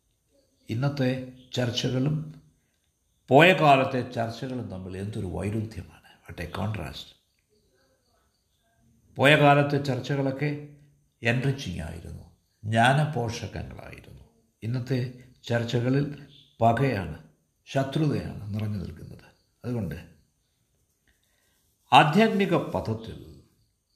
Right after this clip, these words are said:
എങ്ങനെയാണ് കാര്യങ്ങൾ ചർച്ച ചെയ്യേണ്ടതെന്ന് നാം അറിഞ്ഞിരിക്കേണ്ടതുണ്ട്. How to discuss. ഒരു ഉദാഹരണം പറഞ്ഞാൽ, ഭഗവാൻ ചർച്ചകൾക്ക് ധാരാളം അവസരങ്ങൾ തന്നിട്ടുണ്ട് നമുക്ക്.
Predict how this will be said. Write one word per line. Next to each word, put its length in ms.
എങ്ങനെയാണ് 520
കാര്യങ്ങൾ 360
ചർച്ച 560
ചെയ്യേണ്ടതെന്ന് 840
നാം 380
അറിഞ്ഞിരിക്കേണ്ടതുണ്ട്. 760
How 300
to 100
discuss. 380
ഒരു 60
ഉദാഹരണം 520
പറഞ്ഞാൽ, 320
ഭഗവാൻ 560
ചർച്ചകൾക്ക് 720
ധാരാളം 580
അവസരങ്ങൾ 640
തന്നിട്ടുണ്ട് 500
നമുക്ക്. 340